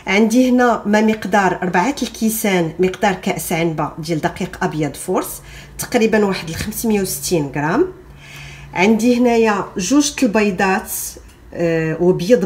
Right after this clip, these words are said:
بيضة، آه، بحرارة المطبخ. عندي هنا جوج الكيسان حليب دافئ، مقدار كأس عنبة.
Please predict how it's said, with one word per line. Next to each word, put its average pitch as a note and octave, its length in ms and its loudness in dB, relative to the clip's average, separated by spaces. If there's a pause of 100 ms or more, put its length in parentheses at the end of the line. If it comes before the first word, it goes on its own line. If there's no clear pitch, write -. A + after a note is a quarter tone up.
بيضة، E3+ 400 2 (640)
آه، E3 280 0
بحرارة F3+ 680 0
المطبخ. - 680 -6 (1400)
عندي A3 500 2
هنا C4 400 2
جوج A#3 280 -2 (120)
الكيسان G3+ 800 0 (160)
حليب F#3+ 520 -2
دافئ، F#3 460 0 (1000)
مقدار F#3+ 420 -2
كأس - 320 -10
عنبة. D3 400 -6